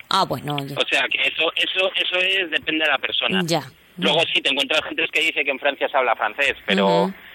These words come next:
Speaker 2: igual que me conté gente que en el, que en el Reino Unido decía lo mismo, o, o mismamente en Avilés, cuando voy a hablar con mi tía,
Speaker 1: Sí.
Speaker 2: me dice, "Aquí en España se habla español", o sea que
Speaker 1: <laughs> Claro,
Speaker 2: ¿no?
Speaker 1: bueno,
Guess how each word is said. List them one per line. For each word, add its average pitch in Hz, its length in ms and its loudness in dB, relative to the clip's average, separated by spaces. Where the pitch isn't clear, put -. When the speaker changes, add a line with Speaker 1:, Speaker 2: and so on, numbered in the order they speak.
Speaker 2:
igual 139 280 4
que 143 100 2
me 151 260 -2
conté 147 380 0
gente 147 260 0
que 127 100 0
en 123 100 -2
el, 113 540 0
que 151 80 -2
en 131 60 2
el 131 60 2
Reino 147 240 0
Unido 151 420 2
decía 131 280 0
lo 151 100 2
mismo, 170 340 0
o, 123 640 4
o 135 60 0
mismamente 156 560 0
en 156 80 0
Avilés, 156 420 2
cuando 139 200 2
voy 135 100 2
a - 20 4
hablar 147 200 2
con 151 160 0
mi 147 100 0
tía, 170 440 2
Speaker 1:
Sí. 175 360 -2
Speaker 2:
me 135 100 0
dice, 139 220 0
"Aquí 127 160 -2
en 165 60 0
España 170 380 0
se 185 60 0
habla 175 140 4
español", 131 480 0
o 95 80 0
sea 120 180 2
que 110 340 0
Speaker 1:
<laughs> 392 920 -2
Claro, 175 320 2
Speaker 2:
¿no? 147 80 4
Speaker 1:
bueno, 156 300 2